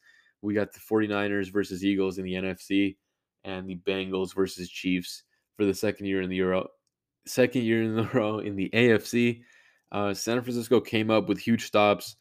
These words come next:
when needed, picking up, picking off Dallas star, Dallas star quarterback Dak Prescott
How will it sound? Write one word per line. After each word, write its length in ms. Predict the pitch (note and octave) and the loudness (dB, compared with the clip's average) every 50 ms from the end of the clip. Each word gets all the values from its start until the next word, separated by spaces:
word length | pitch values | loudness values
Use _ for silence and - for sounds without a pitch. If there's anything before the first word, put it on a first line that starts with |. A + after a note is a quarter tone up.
| _ _ - _ _ _ | _ _ -20 _ _ _
when 200 | G2+ G2+ F#2+ F#2 | -2 -2 0 2
needed, 300 | G2 G#2 G#2 G#2+ F#2+ F#2 | 2 4 4 4 2 2
picking 360 | - A#2 A2 G2+ - A2 G#2 | -2 -2 -2 -2 -2 -2 2
up, 300 | G#2 G#2 G2+ F#2 - _ _ _ - | 2 2 2 0 -2 _ _ _ -2
picking 260 | B2 A#2 - G#2+ G2+ | -2 -2 0 2 4
off 280 | A2 B2+ B2 G2+ - | 4 4 4 2 2
Dallas 280 | - G2 G2 G2+ F#2 - | 2 4 4 4 2 0
star, 320 | - - G2+ G2+ G2+ - - _ G2 | 0 0 2 2 0 -2 -8 _ -4
Dallas 480 | G#2 G#2+ G#2+ G#2+ G#2 F#2+ - - - _ | 0 0 2 2 0 -2 -4 -14 -18 _
star 400 | - - - - G#2+ G#2 G2+ G2+ | -18 -20 -6 -2 0 0 0 0
quarterback 440 | G2 - G#2+ G#2 G#2 G2 G2 F#2+ F2+ | 0 0 0 2 2 2 0 0 2
Dak 260 | F#2+ F#2 F#2+ F#2 - | 2 0 0 0 0
Prescott 480 | - G2 G2 - - G#2 G2 G2 F#2 | 0 -2 -2 0 0 0 0 0 0